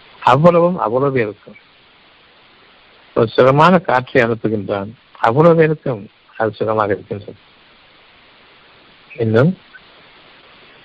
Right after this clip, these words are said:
மழையை அனுப்பும் பொழுது அவ்வளவு இறக்கம் மழை, சாரலை அனுப்பும் பொழுது அவ்வளவு இறக்கம் சாரல். அது நல்லது கெட்டது என்று பார்க்காமல் நன்மைகள்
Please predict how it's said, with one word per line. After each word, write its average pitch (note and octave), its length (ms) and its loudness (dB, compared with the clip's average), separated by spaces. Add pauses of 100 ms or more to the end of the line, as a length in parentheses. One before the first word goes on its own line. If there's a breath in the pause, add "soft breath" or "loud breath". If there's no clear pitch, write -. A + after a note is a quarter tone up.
(420)
மழையை D3 480 4
அனுப்பும் A2+ 360 -2
பொழுது A2 420 0
அவ்வளவு C#3+ 500 0
இறக்கம் B2 440 -4
மழை, F#2+ 320 -8 (960)
சாரலை C#3+ 460 2
அனுப்பும் A#2+ 320 -6
பொழுது B2+ 280 -2
அவ்வளவு C3+ 380 -4
இறக்கம் C#3+ 300 -4
சாரல். A2 360 -8 (1300)
அது A2+ 160 2
நல்லது C3+ 520 2
கெட்டது B2 420 -2
என்று A2 240 -2
பார்க்காமல் A2 540 -2
நன்மைகள் A#2 460 -2